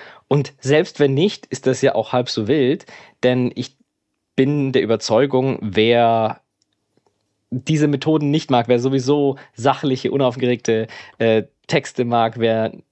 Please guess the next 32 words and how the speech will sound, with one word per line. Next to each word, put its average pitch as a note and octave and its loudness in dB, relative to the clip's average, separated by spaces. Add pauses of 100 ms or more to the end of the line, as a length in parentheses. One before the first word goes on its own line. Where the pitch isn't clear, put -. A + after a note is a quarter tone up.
(240)
nicht, C#3 -2
äh, A2+ 2
sich A#2 -6
von B2+ -2
den A#2+ -4
Algorithmen B2+ 0
bestimmen B2+ -2
lässt, B2 -4
was - -2
er A#2+ 2
oder A#2 0
sie, A#2 -4 (440)
ähm, A2 -2 (840)
lesen C3+ 2
oder A2+ 0
hören C3+ 0
will, B2 0 (500)
der D3+ 2
liest E3+ 0
doch D3+ 2
sowieso D3+ 0
schon D3+ -2
seriöse B2+ 0
Medien B2 0
und A2+ -6
dann G#2+ -4
braucht G#2+ -4
er - -4
uns F#2+ -12
auch F2 -6
gar F2 -12
nicht. E2 -16